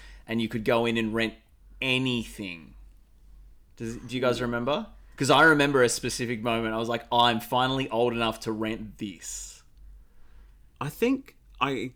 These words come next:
Speaker 2: don't know if I have that moment, but I definitely remember the first time I rented an R-rated movie, and that was, like,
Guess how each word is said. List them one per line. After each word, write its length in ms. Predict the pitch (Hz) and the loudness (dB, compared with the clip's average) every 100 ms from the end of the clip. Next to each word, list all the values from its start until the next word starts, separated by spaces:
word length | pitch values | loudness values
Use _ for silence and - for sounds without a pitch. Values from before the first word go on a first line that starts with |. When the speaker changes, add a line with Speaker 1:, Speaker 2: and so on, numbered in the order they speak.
| - | -6
Speaker 2:
don't 240 | 165 190 | -6 -2
know 120 | 180 | -2
if 140 | 123 - | -2 0
I 120 | 101 | -2
have 300 | 98 90 92 | -2 -8 -4
that 200 | 90 90 | -2 -2
moment, 340 | 98 92 87 - | -2 -4 -6 -4
but 100 | 98 | -4
I 80 | |
definitely 560 | 95 113 113 151 139 123 | -2 -2 -4 -4 -4 -2
remember 320 | 101 95 90 | -2 -2 -4
the 100 | 87 | -4
first 340 | 87 - 90 - | -6 -4 -4 -4
time 180 | 90 85 | -6 -4
I 60 | |
rented 360 | 85 82 85 85 | -6 -6 -6 -6
an 160 | 82 76 | -6 -6
R-rated 720 | - 87 85 85 82 85 78 | -4 -2 -2 -4 -6 -6 -10
movie, 460 | 85 87 85 67 - - | -6 -4 -4 -8 -14 -12
and 260 | 90 85 | -10 -6
that 160 | 87 - | -6 -6
was, 220 | 85 82 | -8 -8
like, 400 | 87 80 - - | -8 -8 -8 -16